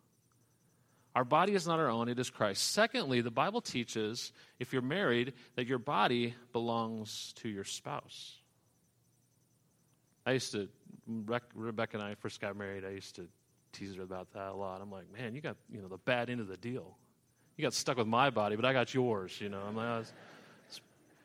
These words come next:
that's all the farther I'll go with that." But, um, you know, so there,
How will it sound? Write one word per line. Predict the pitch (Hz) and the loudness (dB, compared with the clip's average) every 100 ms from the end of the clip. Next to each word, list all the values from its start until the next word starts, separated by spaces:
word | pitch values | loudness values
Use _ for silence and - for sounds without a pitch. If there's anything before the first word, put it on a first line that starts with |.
| - - _ _ _ _ - | -20 -20 _ _ _ _ 0
that's | 123 123 | 2 4
all | |
the | 113 | 4
farther | 110 95 | 2 -2
I'll | 101 | 0
go | 110 | 4
with | 127 | 6
that." | 143 | 10
But, | 214 - - - | 10 10 -2 12
um, | 202 175 117 - - - - - - - - - - | 12 12 12 -6 -14 -14 -14 -12 -12 -12 -14 -12 6
you | 196 | 12
know, | 175 151 - - - | 12 12 4 -18 -4
so | - 214 | 8 12
there, | 233 262 | 12 12